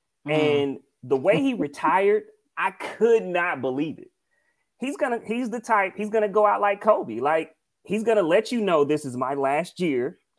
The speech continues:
Speaker 2: It's not
Speaker 1: Mm.
Speaker 2: gonna be a, "This is possibly my last year." Like, it's gonna be sell out arenas, everything. He's gonna be on a farewell tour.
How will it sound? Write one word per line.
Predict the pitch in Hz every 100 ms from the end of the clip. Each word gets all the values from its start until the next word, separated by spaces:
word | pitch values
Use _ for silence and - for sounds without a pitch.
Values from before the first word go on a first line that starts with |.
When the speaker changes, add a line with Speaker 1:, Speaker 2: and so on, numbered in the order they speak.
| _
Speaker 2:
It's | 175 143
not | 185 190
Speaker 1:
Mm. |
Speaker 2:
gonna | 175 147
be | 156 165
a, | 139 110
"This | 135 143
is | 123
possibly | - 143 143 117 110
my | 104
last | 101 101 101 -
year." | 101 - _
Like, | - 139 165
it's | 160
gonna | 180 175
be | 147 160
sell | - 170 165 170
out | 165
arenas, | 156 151 165 160 151 -
everything. | 180 165 135 117
He's | 143 165
gonna | 180 185
be | 202
on | 196
a | 185
farewell | - 202 202 214 233
tour. | 226 151 107